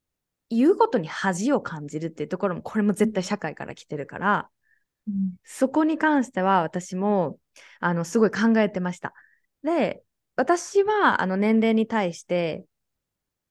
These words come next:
Speaker 1: こう、例えばじゃあ、うーん、四十歳になりました。で、
Speaker 2: うん。
Speaker 1: 堂々としていたいなって思います。
Speaker 2: うん。
Speaker 1: 何歳、な-、まあ、何歳っていうか、自分の四十歳です。四十だよ。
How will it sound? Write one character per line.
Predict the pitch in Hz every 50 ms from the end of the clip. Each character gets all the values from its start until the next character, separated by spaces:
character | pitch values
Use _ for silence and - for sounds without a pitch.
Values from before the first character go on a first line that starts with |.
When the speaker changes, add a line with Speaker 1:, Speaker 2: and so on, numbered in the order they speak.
| _ _ _ _ _ -
Speaker 1:
こ | 180 175 170 170 170 170
う、 | 165 170 -
例 | - 160
え |
ば | 151 127
じ | - - -
ゃ |
あ、 | - - _ _ -
う | -
ー | 151 147 143 139 135 135 135 - 73 73 - -
ん、 | - _ _
四 | - 175 180 180
十 | 165 165
歳 | - - 165 160
に | 160
な | 156
り | 156 156
ま | 151 151
し | 160 - -
た。 | - 139 135 - - - - _ _ _ _ _ _ _ _ _ _ -
で、 | 294 339 302 - - -
Speaker 2:
う |
ん。 | 226 214 196 196 196 _ -
Speaker 1:
堂 | 185 185 226 233 254
々 | 240 277 262 262
と | - 175
し | - - - _ _
て | - 185 -
い | - -
た | - 170
い | 151 135
な | 139
っ | 127
て | - -
思 | - 151 151 143
い | 147
ま | 156 127 135
す。 | - - - _ _ _ _ _ _ _ _ _ _ -
Speaker 2:
う | 214
ん。 |
Speaker 1:
何 | 208 202 190
歳、 | 190 - 180 160 -
な-、 | - 180 160
ま | 165 170
あ、 |
何 | 165 180 208 226 226
歳 | 220 190 170
っ | 160 -
て | - 143
い |
う | -
か、 | - 190 165 147 - _ _ _ _
自 | - 185
分 | 175 175 175 180 214
の | 381 453 - - - _ _ _ _ _ _ _ _ _ -
四 | - 180 175 170 147
十 | - - -
歳 | - - - - - -
で | - -
す。 | - - - - _ _ _ _ _ _ _ _ _ _ _ -
四 | 185 185 180 160
十 | - 147 135
だ | - -
よ。 | - 143 - _